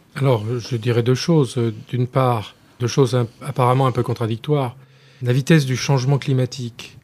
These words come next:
le changement global, le fait que les molécules phytosanitaires sont de plus en plus condamnées, le fait que les engrais sont de plus en plus chers, et cetera.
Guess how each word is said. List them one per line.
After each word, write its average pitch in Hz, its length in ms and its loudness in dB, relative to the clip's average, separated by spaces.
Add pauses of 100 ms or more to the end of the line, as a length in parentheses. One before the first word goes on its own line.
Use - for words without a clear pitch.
(340)
le 117 160 -6
changement 131 360 0
global, 127 460 4
le 117 220 -2
fait 127 300 -2
que 117 420 0 (120)
les 120 100 0
molécules 117 400 -2
phytosanitaires 120 760 -4
sont - 180 -8
de 113 80 -2
plus 113 180 -6
en 123 60 0
plus 117 160 -10
condamnées, 117 560 0 (380)
le 117 100 -4
fait 117 220 -4
que - 80 -2
les 117 160 2
engrais 120 220 2
sont 127 120 -4
de 117 60 -2
plus 120 160 -4
en 123 80 0
plus 120 160 -8
chers, 120 420 -2
et 107 100 -14
cetera. 120 460 -12